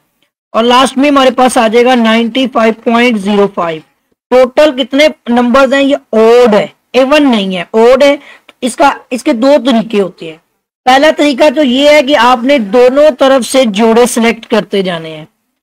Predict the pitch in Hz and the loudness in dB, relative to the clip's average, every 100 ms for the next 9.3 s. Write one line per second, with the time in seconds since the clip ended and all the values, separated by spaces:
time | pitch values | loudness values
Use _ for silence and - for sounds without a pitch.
0 | _ - 214 262 240 240 254 294 302 320 | _ -8 -2 0 2 2 2 2 0 0
1 | 294 311 285 269 277 294 262 233 240 262 | 2 2 2 2 0 0 2 2 0 -2
2 | 277 262 269 233 233 262 240 214 220 220 | -2 0 2 0 -2 -2 0 0 0 -2
3 | 254 240 196 233 269 277 - _ _ - | 0 0 0 -2 -4 -6 -10 _ _ -10
4 | - 254 247 208 208 208 _ _ _ _ | -6 -2 0 0 -2 -6 _ _ _ _
5 | _ - 226 262 262 233 208 196 233 220 | _ -4 -2 2 0 0 -4 -4 -4 -2
6 | 294 294 269 254 311 294 262 240 262 262 | 0 2 2 2 0 2 2 2 -2 -4
7 | - _ _ - _ _ - 202 247 240 | -18 _ _ -20 _ _ -10 -4 -2 0
8 | 247 262 226 302 240 254 247 254 - 240 | 0 0 -2 -2 0 2 2 2 0 2
9 | 247 262 | 2 0